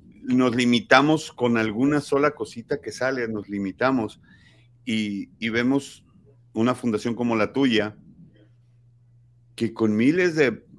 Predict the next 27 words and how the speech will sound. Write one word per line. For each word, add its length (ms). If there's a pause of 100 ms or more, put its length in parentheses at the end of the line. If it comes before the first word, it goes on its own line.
(420)
situaciones 640
que 160
pasas 420
para 360
cruzar 560
la 140
frontera. 640
Nosotros 380
tenemos, 460
eh, 400
tengo 180
un 120
primo 280
hermano 560
y 80
un 160
tío 320
que 80
está, 320
que 140
tienen 240
una 160
agencia 360
aduanal 380
en 140
Agua 240
Prieta, 460